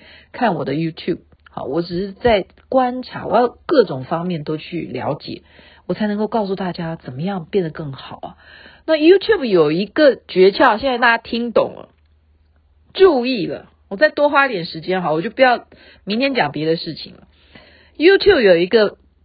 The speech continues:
pebble，一，又把诀窍秘密告诉你们，你们应该要再付我钱哈。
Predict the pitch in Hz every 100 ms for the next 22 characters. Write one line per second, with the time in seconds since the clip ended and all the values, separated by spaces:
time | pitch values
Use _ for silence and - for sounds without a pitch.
0 | - 254 240 - 160 156 185 190 _ 247
1 | 262 202 - 143 - 156 156 202 180 185
2 | 185 165 170 156 147 143 143 156 160 190
3 | 208 208 220 196 202 170 185 147 - -
4 | - 202 - 190